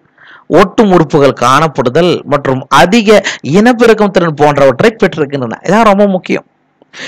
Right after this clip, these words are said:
See, ஒட்டுண்ணிகளுக்கு இருக்கக்கூடிய ஒரு ஸ்பெஷல் ஃபீச்சர்னு சொல்லலாம். இப்ப நம்ம உடல்ல வாழக்கூடிய ஒட்டுண்ணி, அதுக்கு என்ன இருக்காது? தேவையற்ற உணவு உறுப்புகள் இருக்கக்கூடாது. இப்ப நீங்க கரப்பாம்பூச்சியை பாக்குறீங்க,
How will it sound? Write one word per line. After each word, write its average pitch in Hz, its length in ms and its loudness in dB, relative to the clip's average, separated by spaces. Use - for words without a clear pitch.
See, 254 380 4
ஒட்டுண்ணிகளுக்கு 226 720 2
இருக்கக்கூடிய 190 380 2
ஒரு 180 120 4
ஸ்பெஷல் 208 360 2
ஃபீச்சர்னு 214 340 0
சொல்லலாம். 151 540 0
இப்ப 180 180 0
நம்ம 196 200 2
உடல்ல 233 440 6
வாழக்கூடிய 208 600 4
ஒட்டுண்ணி, 180 420 -2
அதுக்கு 254 720 2
என்ன 254 320 2
இருக்காது? 220 760 2
தேவையற்ற 254 580 2
உணவு 254 240 6
உறுப்புகள் 247 320 4
இருக்கக்கூடாது. 233 680 4
இப்ப 175 180 -2
நீங்க 208 360 2
கரப்பாம்பூச்சியை 208 680 2
பாக்குறீங்க, 170 520 0